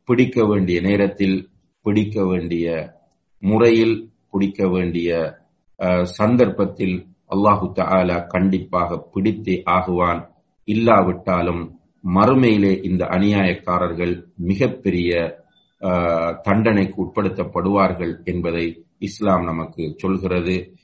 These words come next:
எனவே இதுவரையிலும் நபி ஸல்லல்லாஹு அலைஹி வஸல்லம் அவர்களுடைய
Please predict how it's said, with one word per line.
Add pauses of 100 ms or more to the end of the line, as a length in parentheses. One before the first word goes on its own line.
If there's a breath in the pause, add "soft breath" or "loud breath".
எனவே
இதுவரையிலும் (240)
நபி
ஸல்லல்லாஹு
அலைஹி
வஸல்லம்
அவர்களுடைய